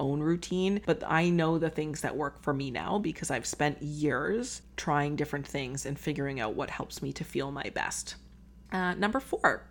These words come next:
light therapy. Don't underestimate the power of light. The easiest, of course, is sunlight, right? Getting some sunlight in the morning as soon as the sun comes out, and then in the evening as the sun is going down. This is gonna help to regulate your circadian rhythm, your sleep-wake cycle.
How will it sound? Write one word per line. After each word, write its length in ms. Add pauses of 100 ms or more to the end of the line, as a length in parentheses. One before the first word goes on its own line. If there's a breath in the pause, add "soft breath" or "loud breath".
(260)
light 480
therapy. 720 (240 loud breath)
Don't 280
underestimate 800
the 60
power 400
of 180
light. 340
The 220
easiest, 420
of 140
course, 380
is 160
sunlight, 520
right? 240
Getting 260
some 180
sunlight 500
in 140
the 80
morning 500
as 100
soon 200
as 120
the 100
sun 280
comes 300
out, 320
and 120
then 160
in 120
the 200
evening 320
as 120
the 100
sun 240
is 140
going 260
down. 400
This 240
is 140
gonna 180
help 340
to 220
regulate 640
your 140
circadian 640
rhythm, 340
your 140
sleep-wake 640
cycle. 560